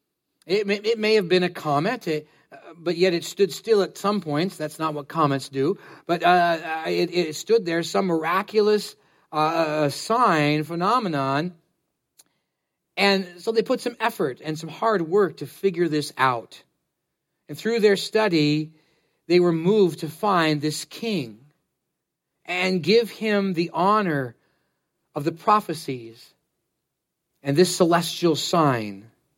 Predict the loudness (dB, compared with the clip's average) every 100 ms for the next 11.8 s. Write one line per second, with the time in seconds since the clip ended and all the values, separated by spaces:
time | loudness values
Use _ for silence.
0 | _ _ _ _ _ _ _ _ _ 0
1 | 0 0 -4 -12 -12 -14 _ _ _ _
2 | -2 -2 0 2 2 2 0 0 -2 0
3 | 0 -2 -2 -20 -20 _ _ _ _ _
4 | -6 -2 0 0 0 -2 -2 -4 -2 -2
5 | -4 -2 0 2 0 -4 -4 -8 -10 -20
6 | -20 -20 -6 -4 -4 -4 -6 -8 -8 -4
7 | -2 -4 -2 2 2 0 -8 -14 -20 _
8 | _ _ _ _ _ -4 0 0 2 -2
9 | -2 -4 -6 -4 -2 -4 -4 -12 -10 -10
10 | -10 -4 -2 -2 -4 -16 _ _ _ _
11 | -4 -4 0 2 2 2 -2 -8